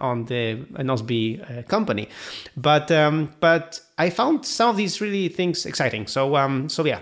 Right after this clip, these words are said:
um, and then as the C E O, I have to do this. And, but I really, um, yeah, found some of them really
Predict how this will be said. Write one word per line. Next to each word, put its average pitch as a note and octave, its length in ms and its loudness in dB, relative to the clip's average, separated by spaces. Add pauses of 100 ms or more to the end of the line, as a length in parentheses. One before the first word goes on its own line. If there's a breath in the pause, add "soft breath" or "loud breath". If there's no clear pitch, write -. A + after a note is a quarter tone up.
(100)
um, C#3 540 -2 (100)
and C3+ 140 -2
then B2+ 240 -2
as A#2+ 160 -4
the B2 60 -6
C D3 160 -2
E D3 40 2
O, C#3 60 2
I B2 60 2
have B2+ 180 0
to - 80 -10
do A2 140 -4
this. D3+ 260 -2
And, B2 320 -2
but C#3 180 0
I D3 100 0
really, D#3+ 360 0 (320 loud breath)
um, C3 640 0
yeah, D3 160 0
found E3+ 320 0
some E3+ 220 0
of C#3+ 80 -2
them C3+ 260 0
really A#2+ 400 -2